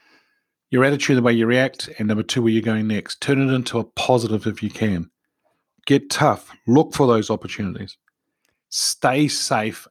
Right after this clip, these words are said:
and look after yourself. What you can do with lemons is amazing. What you choose to do or decide to do with lemons is gonna be critical. It's gonna be key for you. When life sometimes gives you lemons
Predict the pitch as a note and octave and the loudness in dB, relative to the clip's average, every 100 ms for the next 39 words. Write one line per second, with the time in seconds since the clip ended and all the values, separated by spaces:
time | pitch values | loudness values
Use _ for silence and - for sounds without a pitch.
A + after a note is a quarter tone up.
0 | - G#2+ A2+ - A#2+ A2 - A#2+ - F#2 | -8 -4 -4 -2 -4 -4 -8 -10 -8 -8
1 | - - _ _ _ _ _ _ _ _ | -12 -20 _ _ _ _ _ _ _ _
2 | _ _ _ _ _ _ _ _ _ _ | _ _ _ _ _ _ _ _ _ _
3 | _ - A#2 D#3+ E3+ D#3 C3 D3 A#2 G2+ | _ 0 2 2 2 2 2 2 2 0
4 | G2 _ B2 A#2+ C3+ A#2 A2 G2+ A#2 A2 | -8 _ -8 -2 0 0 -2 -4 -6 -4
5 | A2+ A2+ G2 F2 _ _ _ _ _ _ | -2 -4 -6 -12 _ _ _ _ _ _
6 | _ _ _ C#3 B2+ C#3 - - D3+ B2 | _ _ _ -4 0 0 0 4 4 4
7 | - A#2+ B2 B2 G#2+ G#2 G#2 - - D#3+ | -2 -8 -4 -2 -2 -2 -4 -4 0 2
8 | D3+ - G2 G#2 G2 G#2 G2+ G2 - - | 0 -2 -4 -4 -2 -2 -2 -2 -6 -12
9 | _ _ _ - A2+ A#2 G#2 G2 - A2+ | _ _ _ -2 0 0 0 -2 -4 -4
10 | - G#2+ G2 _ - G2+ F#2+ F#2 - G#2+ | -2 -4 -4 _ -4 -2 -2 -4 -2 -2
11 | G2 F#2+ _ - G2 E2+ E2 - _ _ | -2 -8 _ -8 -4 -2 -4 -10 _ _
12 | _ _ _ _ _ _ _ _ - A2+ | _ _ _ _ _ _ _ _ 2 6
13 | B2 D3 D3+ - - D3 C#3 C3+ A2 C3+ | 6 6 2 0 2 2 4 4 4 2
14 | A#2 B2+ A#2+ C3 D3 E3 E3 | 2 4 4 4 4 0 -2